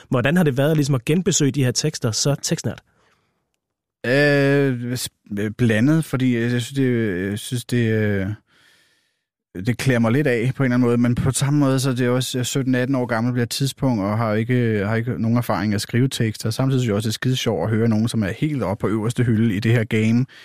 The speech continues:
Speaker 2: øh, gå ind og, og, og analysere og komme med nogle vilde, vilde fortolkninger af det, og det synes jeg har været super interessant. Og det, det, det skaber bare en vanvittig præstationspres over det, det, jeg så skal skrive i fremtiden, <laughs> hvis man kan få det her ud af noget, jeg har skrevet som sytten-årig.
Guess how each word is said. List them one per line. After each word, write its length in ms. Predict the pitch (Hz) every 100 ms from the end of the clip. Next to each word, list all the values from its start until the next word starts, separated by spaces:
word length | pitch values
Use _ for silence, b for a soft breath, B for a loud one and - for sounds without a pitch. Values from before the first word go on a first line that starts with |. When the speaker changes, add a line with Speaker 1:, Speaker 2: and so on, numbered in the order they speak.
| B B -
Speaker 2:
øh, 120 | 113 101
gå 100 | 110
ind 160 | 113
og, 180 | - 107
og, 180 | - 98
og 200 | 104 85
analysere 460 | 101 - - 104 107
og 60 |
komme 220 | - 107
med 80 | 113
nogle 320 | 110 101 101
vilde, 360 | 101 123 156 139
vilde 280 | 98 101 104
fortolkninger 640 | 95 - 90 87 95 101
af 160 | 90 90
det, 120 | 104
og 100 | -
det 80 | 117
synes 200 | 110 117
jeg 80 | 104
har 60 |
været 140 | 98 92
super 260 | 123 127
interessant. 520 | 95 - - 101 78 - b b b b b b
Og 80 | 107
det, 240 | 110 107
det, 160 | 113 104
det 100 | 107
skaber 240 | - 104 104
bare 260 | 101 110
en 280 | 107 101 95
vanvittig 360 | 110 127 117 107
præstationspres 1200 | 101 - 104 120 98 101 - 170 - - 104 107
over 240 | 104 95
det, 320 | 95 101 101 101
det, 40 |
jeg 100 | 110
så 140 | - 104
skal 220 | - 113
skrive 240 | - 107
i 40 | 110
fremtiden, 500 | 101 101 - 117 120 -
<laughs> 140 | - 147
hvis 140 | 117
man 100 | 101
kan 100 | 107
få 80 | 104
det 120 | 113
her 80 | 120
ud 140 | 107
af 80 | 95
noget, 140 | 107
jeg 80 | 107
har 40 | 101
skrevet 240 | - 98
som 100 | 104
sytten-årig. 480 | 104 107 117 98 95